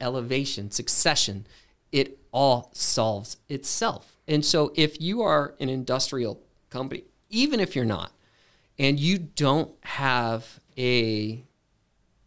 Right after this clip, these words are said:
community-based, uh, recruiting strategy,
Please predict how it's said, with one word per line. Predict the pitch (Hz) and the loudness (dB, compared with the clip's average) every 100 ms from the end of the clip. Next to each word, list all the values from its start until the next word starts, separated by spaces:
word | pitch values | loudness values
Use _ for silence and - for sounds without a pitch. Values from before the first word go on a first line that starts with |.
| - 139 139 156 202 208 180 | -6 -2 2 2 4 2 0
community-based, | 165 151 151 _ _ _ 120 120 127 113 107 - - - _ _ _ _ _ - | -2 -4 -8 _ _ _ -14 0 2 2 0 -4 -6 -8 _ _ _ _ _ -2
uh, | 117 113 107 104 | 2 2 0 -4
recruiting | 127 127 170 165 127 | -6 -2 0 2 2
strategy, | - 95 98 95 98 104 | 0 -2 -4 -8 -10 -10